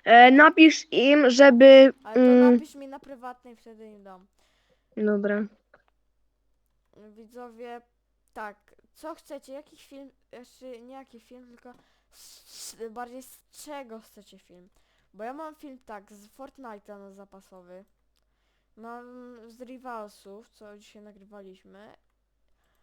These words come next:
Speaker 2: i tylko czekam na waszą propozycję. Co w s-,
Speaker 1: A
Speaker 2: co
Speaker 1: więc widzowie, obserwuj-, subskrybujcie na tik-, na Ju-, no, na YouTubie Frezek.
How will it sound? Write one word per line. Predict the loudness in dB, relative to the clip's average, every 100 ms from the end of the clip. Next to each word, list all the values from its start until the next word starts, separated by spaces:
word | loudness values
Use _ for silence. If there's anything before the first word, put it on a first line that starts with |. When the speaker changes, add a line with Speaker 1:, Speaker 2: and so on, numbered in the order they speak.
| _ _ _
Speaker 2:
i | -20 _
tylko | -20 -20 _ -20 -20 -20
czekam | -20 -20 -20 -20
na | -20 -20
waszą | -20 _ -20
propozycję. | _ -20 _ -20 -20 -20 -20 _ -20 -20 _ _ _ _ _ -20 -20 _ _ _ _ _ _ _ _ _ _ _ _ _
Co | -20
w | -20
s-, | -20 _
Speaker 1:
A | -4
Speaker 2:
co | 0
Speaker 1:
więc | 2 2
widzowie, | 2 2 2 2 2
obserwuj-, | 2 0 2 2 2 0 0 0
subskrybujcie | -2 -4 -4 -2 -2 0 0 0 2 2
na | 2 0
tik-, | -2 -8 -8 -6
na | 0 2 2 2 2
Ju-, | 0 -2
no, | -2 2
na | 2
YouTubie | 2 0 2 4 4 2
Frezek. | 0 2 2 2 0 -6 -14